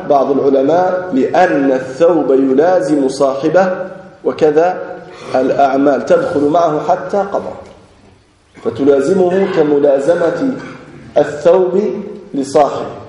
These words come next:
لهذا هنا قال: "وثيابك فطهر"، إذن تدخل فيها طهارة الثياب، طهارة من ال-، النجاسات، ولهذا يستدل بها الفقهاء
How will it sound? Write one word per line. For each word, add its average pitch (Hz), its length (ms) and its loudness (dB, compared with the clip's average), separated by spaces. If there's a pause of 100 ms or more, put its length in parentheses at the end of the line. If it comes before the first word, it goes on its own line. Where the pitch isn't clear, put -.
(760)
لهذا 131 300 0
هنا 147 120 0
قال: 151 240 2
"وثيابك 156 600 2
فطهر"، 135 400 -2 (140)
إذن 190 560 0 (320)
تدخل 175 320 2
فيها 175 220 2
طهارة 160 580 -2
الثياب، 143 480 0 (1200)
طهارة 143 360 2 (560)
من 277 300 2 (720)
ال-، 127 680 0
النجاسات، 135 680 2 (360)
ولهذا 135 360 2
يستدل 147 420 0
بها 156 220 0
الفقهاء 143 920 -2